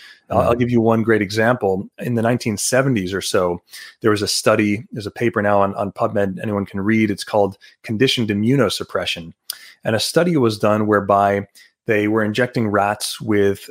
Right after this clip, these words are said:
Speaker 1: uh, certain sugar water, dextrose solution combined with a virus.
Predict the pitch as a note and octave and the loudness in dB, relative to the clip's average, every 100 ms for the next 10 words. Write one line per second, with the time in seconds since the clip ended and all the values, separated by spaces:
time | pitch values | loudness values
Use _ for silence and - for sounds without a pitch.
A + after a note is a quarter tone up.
0 | - G#2+ G2+ G2 G2 - _ - - C#3+ | -8 -2 0 0 -2 -8 _ -14 -6 -4
1 | B2 A2+ A2 - - A#2+ G#2+ G2 G2 G#2+ | -2 -2 -4 -4 0 2 4 4 4 2
2 | G#2 G2 - G#2+ F#2 G#2+ G2+ G2+ G#2 G2+ | 0 -4 -2 -2 0 -2 -2 -2 -2 -4
3 | - G2 G2 G2+ G2+ G2 F#2+ F#2 G#2+ G2+ | -4 -2 0 0 -2 -2 -2 0 2 2
4 | F2+ G#2+ - | -2 -6 -10